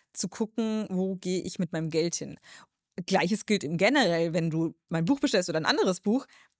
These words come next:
dann machst du in einem Indie-Buchladen. Nicht bei den großen Ketten, vor allem nicht amerikanischen Versandhäusern,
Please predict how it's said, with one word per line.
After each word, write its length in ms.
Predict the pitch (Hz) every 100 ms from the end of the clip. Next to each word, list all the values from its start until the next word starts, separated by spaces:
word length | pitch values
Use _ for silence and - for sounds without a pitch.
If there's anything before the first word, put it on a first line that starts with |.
| _
dann 100 | 190
machst 180 | 196 214
du 60 | 214
in 60 |
einem 80 | 202
Indie-Buchladen. 760 | 214 202 170 151 - 160 147 - _ _
Nicht 460 | 180 185 269 311 -
bei 100 | 196
den 100 | 190
großen 340 | 202 220 214
Ketten, 460 | 180 180 - 147 143
vor 140 | - -
allem 260 | 190 214 233
nicht 300 | 220 202 - - - -
amerikanischen 640 | 175 165 160 - 180 175
Versandhäusern, 720 | 160 170 151 139 170 175 127